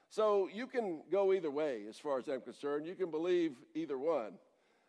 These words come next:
But I think the metaphor is very apt, is very true. Uh, we can gradually,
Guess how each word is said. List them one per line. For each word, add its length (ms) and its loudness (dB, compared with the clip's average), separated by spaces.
But 100 2
I 140 4
think 300 2
the 100 0
metaphor 920 0
is 240 -10
very 720 -2
apt, 300 -8
is 220 -2
very 640 -2
true. 300 -12
Uh, 140 -6
we 120 -2
can 200 -6
gradually, 920 0